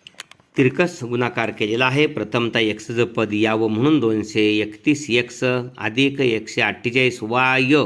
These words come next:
बरोबर या ठिकाणी आणि छेदस्थानी एक्स वाय हा छेदांचा गुणाकार बरोबर पाचशे सत्तावीस छेद एक्स वाय. ओके, या ठिकाणी दोन्ही बाजूचे एक्स वाय, एक्स वाय गेल्यानंतर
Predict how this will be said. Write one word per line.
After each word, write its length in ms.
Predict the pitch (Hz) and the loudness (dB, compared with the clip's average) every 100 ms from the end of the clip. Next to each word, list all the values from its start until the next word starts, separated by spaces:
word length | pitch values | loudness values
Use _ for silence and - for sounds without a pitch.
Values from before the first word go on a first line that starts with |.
| - - _ _ _ _ _ _ _ | -2 -14 _ _ _ _ _ _ _
बरोबर 640 | 110 117 127 127 127 131 127 | -4 2 2 4 4 4 2
या 300 | 107 110 120 | 2 2 2
ठिकाणी 520 | 117 110 113 113 107 - | 0 0 0 0 -4 -6
आणि 120 | 110 - | -6 -4
छेदस्थानी 580 | 113 131 135 143 151 147 | -2 -2 0 2 2 2
एक्स 240 | 143 - | 0 -4
वाय 240 | 143 147 143 | -2 0 0
हा 260 | 127 143 139 | 0 -2 0
छेदांचा 320 | 147 175 160 127 | 0 2 2 0
गुणाकार 400 | 120 104 107 104 | 0 -2 -4 -6
बरोबर 420 | 104 117 131 139 | -4 -2 0 0
पाचशे 400 | 139 113 - 113 | -2 -4 -4 -8
सत्तावीस 560 | - 101 - 110 107 | -8 -8 -4 -4 -4
छेद 120 | 117 101 | -6 -6
एक्स 240 | 95 - | -6 -8
वाय. 380 | 107 104 104 127 - - - - _ _ _ _ - | -6 -4 0 0 0 -6 -14 -20 _ _ _ _ -8
ओके, 540 | - 185 127 - - _ 117 | 0 2 2 -4 -16 _ -2
या 60 | |
ठिकाणी 280 | 117 120 123 | 0 0 0
दोन्ही 300 | 113 107 139 | 2 2 2
बाजूचे 400 | 156 131 120 117 | 0 0 -2 -4
एक्स 220 | 110 - | -4 -4
वाय, 180 | 110 110 | -2 -2
एक्स 240 | 107 - | -2 -6
वाय 160 | 107 110 | -4 -4
गेल्यानंतर 720 | 95 101 131 147 139 151 156 | -4 -2 2 2 2 2 2